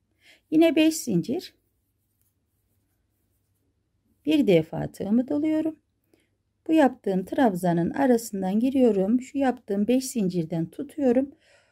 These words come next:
Bunun trabzanın orta yerinden bağlıyorum.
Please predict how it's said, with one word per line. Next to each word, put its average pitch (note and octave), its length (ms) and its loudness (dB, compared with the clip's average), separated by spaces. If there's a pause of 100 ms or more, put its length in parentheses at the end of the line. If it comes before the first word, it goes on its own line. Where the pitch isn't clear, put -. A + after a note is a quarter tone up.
(200)
Bunun D4 460 4 (180)
trabzanın G#3 800 0 (340)
orta B3 360 2
yerinden G#3+ 640 4
bağlıyorum. C#3+ 580 -2